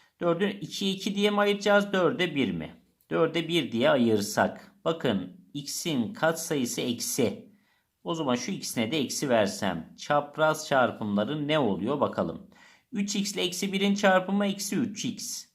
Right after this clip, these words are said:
Eksi dört x toplamı eksi yedi x'i vermiş oldu. Yazarken soldan sağa doğru yazıyorduk.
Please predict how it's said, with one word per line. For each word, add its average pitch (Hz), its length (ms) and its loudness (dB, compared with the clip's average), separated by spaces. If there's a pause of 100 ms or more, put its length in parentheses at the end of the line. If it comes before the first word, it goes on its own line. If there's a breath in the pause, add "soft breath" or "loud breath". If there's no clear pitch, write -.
(420)
Eksi 156 400 -4
dört 175 300 6
x - 240 -4
toplamı 165 640 0
eksi 160 360 -6
yedi 165 260 0
x'i 165 680 -2
vermiş 127 540 2
oldu. 95 520 -4 (360 loud breath)
Yazarken 180 960 2
soldan 175 800 -2
sağa 160 460 4
doğru 104 280 2
yazıyorduk. 87 840 -6